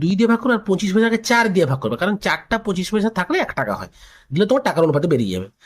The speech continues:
তাহলে এখানে কি আছে? Two is to three is to four আছে।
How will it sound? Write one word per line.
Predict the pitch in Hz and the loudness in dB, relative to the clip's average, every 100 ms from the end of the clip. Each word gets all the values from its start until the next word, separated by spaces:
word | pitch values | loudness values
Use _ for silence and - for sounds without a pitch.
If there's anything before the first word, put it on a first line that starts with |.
| - - - | -20 -20 -4
তাহলে | 156 | 0
এখানে | 165 196 190 | 2 2 2
কি | 233 | 0
আছে? | 226 359 440 _ _ _ _ - | 2 -2 -4 _ _ _ _ -2
Two | 214 247 262 | 2 4 4
is | 196 - | 2 0
to | 285 415 _ _ | -2 -2 _ _
three | - 220 285 226 | 0 2 4 2
is | - - | 0 -4
to | 302 - | -6 2
four | 190 147 | 2 4
আছে। | - | 0